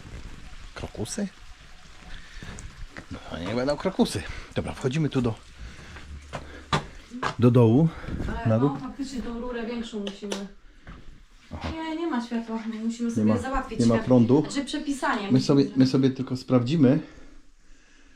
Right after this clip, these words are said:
Speaker 1: Zobaczyć. No tutaj to nas na razie dół nie, nie interesuje. Bardziej
Speaker 2: Nie,
Speaker 1: nas
Speaker 2: nie.
Speaker 1: interesuje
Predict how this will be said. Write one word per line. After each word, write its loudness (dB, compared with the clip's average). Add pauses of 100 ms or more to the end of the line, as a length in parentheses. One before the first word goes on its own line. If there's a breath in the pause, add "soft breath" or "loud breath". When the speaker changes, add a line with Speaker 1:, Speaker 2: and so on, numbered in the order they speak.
(140 soft breath)
Speaker 1:
Zobaczyć. 2 (360 loud breath)
No -2
tutaj 4
to 2
nas 0
na 2
razie 4
dół 6
nie, 6
nie 8
interesuje. 2
Bardziej 4
Speaker 2:
Nie, 8
Speaker 1:
nas 4
Speaker 2:
nie. 6
Speaker 1:
interesuje 4